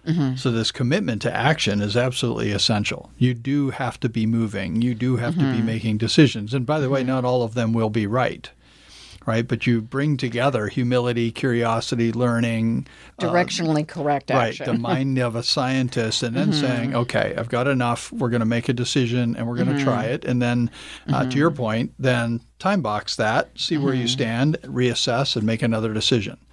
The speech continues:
Speaker 1: Well, and we talk about right action being based on the principles and the mission of the organization. So to your point, we're gonna learn every day, especially during things like a pandemic and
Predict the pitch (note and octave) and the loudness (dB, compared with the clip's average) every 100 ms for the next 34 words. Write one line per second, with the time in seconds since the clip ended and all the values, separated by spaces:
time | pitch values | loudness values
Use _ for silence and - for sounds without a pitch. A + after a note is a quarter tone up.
0 | - A3+ - G#3+ G#3+ - B3+ C#4 A3+ F3 | -6 -4 0 -2 -2 -4 -6 -2 0 0
1 | D#3 D#3 D#3+ F3+ F3 D#3 D3+ - D#3 D3 | -2 -2 0 0 0 -2 -2 -2 -2 0
2 | D3+ D3 D3 C#3+ C#3 C3+ - - - E3 | -2 0 2 2 0 -4 -14 -16 0 2
3 | D#3+ E3 D3 C#3 - D#3+ D3 C#3 C#3+ C3+ | 2 0 0 0 2 2 2 0 0 0
4 | C3+ - - C#3 C3+ C3+ C3 C3 C3 B2+ | 0 -2 -2 -2 0 0 0 2 -2 -4
5 | _ _ _ F#3+ F3 E3 D#3 D#3+ C#3 C#3 | _ _ _ -6 -2 0 0 0 0 0
6 | C3 B2 B2 A#2 A#2+ G#2 A#2 - - D3+ | 0 0 0 2 0 0 -2 -2 2 2
7 | - D3+ D#3 D#3 D3 C3+ B2 B2 - - | 2 0 0 0 -2 0 0 -4 -12 -20
8 | - - D#3 E3 D#3 C3 C3+ C3+ B2+ A#2+ | -20 -14 -4 0 0 0 0 2 0 0
9 | C3+ C3 A#2 B2 - D#3+ - D3+ C3 C3+ | 2 2 2 -2 0 0 0 -2 -2 0
10 | B2+ B2+ B2+ B2+ - D3 C3 C3 B2+ B2 | 0 0 -2 -6 -2 0 0 0 -2 0
11 | - A#2 A#2+ B2 B2 B2+ B2 B2+ B2+ | -2 0 2 2 0 0 0 0 0